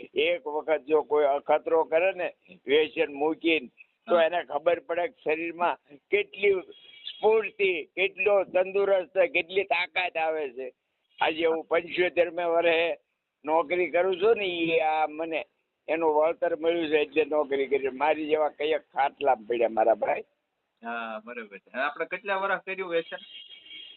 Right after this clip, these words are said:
Speaker 1: બોતેર વર્ષ કર્યું ખાલી.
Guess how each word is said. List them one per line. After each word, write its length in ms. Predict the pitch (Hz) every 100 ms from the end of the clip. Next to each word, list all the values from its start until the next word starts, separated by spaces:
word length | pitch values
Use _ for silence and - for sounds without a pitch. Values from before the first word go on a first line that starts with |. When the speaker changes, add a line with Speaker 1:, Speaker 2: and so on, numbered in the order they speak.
| _ _ _ _ _ _ _
Speaker 1:
બોતેર 420 | 202 240 269 208 214
વર્ષ 320 | 185 208 160
કર્યું 340 | 156 170 160
ખાલી. 420 | 135 127 120 98